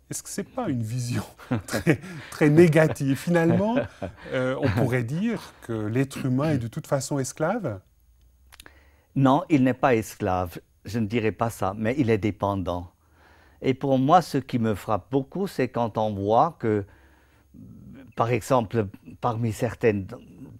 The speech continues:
Speaker 2: parmi les animaux, il y en a beaucoup d'animaux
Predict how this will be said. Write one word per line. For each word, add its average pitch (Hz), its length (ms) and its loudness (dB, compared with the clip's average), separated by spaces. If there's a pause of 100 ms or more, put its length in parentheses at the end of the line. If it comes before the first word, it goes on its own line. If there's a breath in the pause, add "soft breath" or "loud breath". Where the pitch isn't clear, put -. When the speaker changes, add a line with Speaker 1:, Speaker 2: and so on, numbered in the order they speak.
(600)
Speaker 2:
parmi 117 240 2
les 110 220 2
animaux, 117 420 4
il 143 80 0
y 131 60 4
en 120 80 2
a 110 120 2
beaucoup 156 440 0
d'animaux 113 500 0